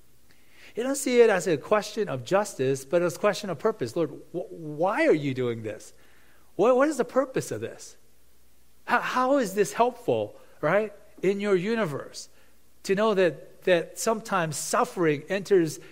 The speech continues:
into the life of those that love and try to serve you.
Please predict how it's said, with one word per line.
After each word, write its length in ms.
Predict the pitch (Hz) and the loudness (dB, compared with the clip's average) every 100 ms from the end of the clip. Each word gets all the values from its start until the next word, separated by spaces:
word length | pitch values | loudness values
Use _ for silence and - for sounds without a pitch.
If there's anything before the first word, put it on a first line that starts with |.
| - - | -20 0
into 260 | 214 214 202 | 0 0 2
the 100 | 165 | 2
life 360 | 165 202 196 | 4 2 2
of 160 | 180 131 | -4 0
those 380 | 170 180 165 143 | 2 2 0 -4
that 200 | 147 127 | -6 -2
love 460 | 170 208 202 165 | 2 6 4 2
and 160 | 151 151 | -4 -6
try 200 | - 175 | -2 -2
to 140 | 165 | -4
serve 420 | 143 - 196 190 147 | -6 -2 0 0 -2
you. 460 | 180 233 127 117 | -4 -2 -4 -8